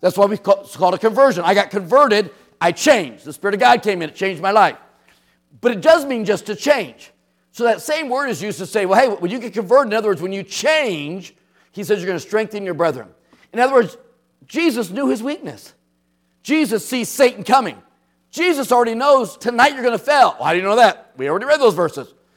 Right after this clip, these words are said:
Peter goes, "I'll die for you." And Jesus says, "No, you won't. He's not right now. You're gonna deny me three times." What? What? He goes, "But I prayed for you." And when you're converted, when you finally change,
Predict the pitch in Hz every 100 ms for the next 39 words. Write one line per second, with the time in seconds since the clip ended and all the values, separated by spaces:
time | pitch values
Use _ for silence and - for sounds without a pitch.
0 | _ - 233 226 220 233 226 254 349 247
1 | 202 165 165 165 220 190 185 - 143 139
2 | 120 113 _ _ _ _ _ _ _ _
3 | _ 139 135 165 170 175 151 139 147 135
4 | 131 139 143 143 139 139 139 131 110 95
5 | _ 120 143 - - _ _ _ - 139
6 | 185 226 285 320 330 381 - - - _
7 | _ _ _ _ _ _ _ _ _ 120
8 | 131 131 120 - 185 185 - 127 101 87
9 | _ _ _ _ _ - 127 147 175 190
10 | 175 135 135 165 180 185 185 - 160 104
11 | _